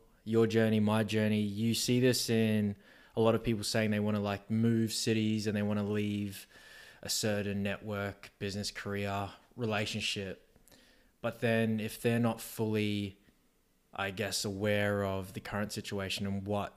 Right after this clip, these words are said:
challenges the universe is throwing at them and what they need to address before going in-, into a new environment, like you said, you just take your current identity into the new environment. And what's gonna happen in that new environment?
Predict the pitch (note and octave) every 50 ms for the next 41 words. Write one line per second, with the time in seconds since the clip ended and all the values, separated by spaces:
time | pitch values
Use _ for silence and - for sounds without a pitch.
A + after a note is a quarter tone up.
0 | _ - - - - - G#2 G2+ G2+ G#2 G2 G2+ G2 F#2+ G2+ G2 G2 G2+ G2+ G2
1 | G2 G2 F#2 - G2+ F#2 - - G2+ F#2+ G2 G2 F#2+ - G#2 G#2 G2+ G2 G2 G2
2 | F#2+ G#2 - - G#2 G2+ G#2 G2+ G2 G2 G2 F#2+ - G#2 F#2+ - - - G#2+ -
3 | - - A2 G#2+ G#2+ G2+ G#2 G#2 G2 G2+ G2+ G2+ G2 - - A2+ A2+ A2 - A#2
4 | G#2+ G2+ G2+ G2+ F#2+ F#2+ F#2+ G2 G2 F#2+ G2 G2 G2+ F#2+ F#2+ - _ _ A#2 A2+
5 | A2+ A2 G#2+ G#2 - - A#2+ G#2+ G2+ F#2+ G#2 G2+ - A2 G2+ - - - - A2
6 | G#2 G2 - - - - - - - - _ _ A2 - - - - G#2 G#2 G2+
7 | G2 F#2+ F#2+ - _ _ _ _ _ _ _ _ _ G#2+ G#2 - G#2 G2 G2+ G2
8 | G#2 G2 - A2 A2 G#2+ G#2 - G2 G2 G2+ G#2 G#2 G2+ F#2+ G2 G2 F#2+ G2 F#2+
9 | G#2 G#2+ A#2 B2 A#2+ - B2+ A2+ A2 A2+ A2+ - A2+ G#2+ G#2+ G#2 G2+ - - A2+
10 | A2 A2+ A2+ A2 G#2 G2 F#2 F2+ F2+ E2+ -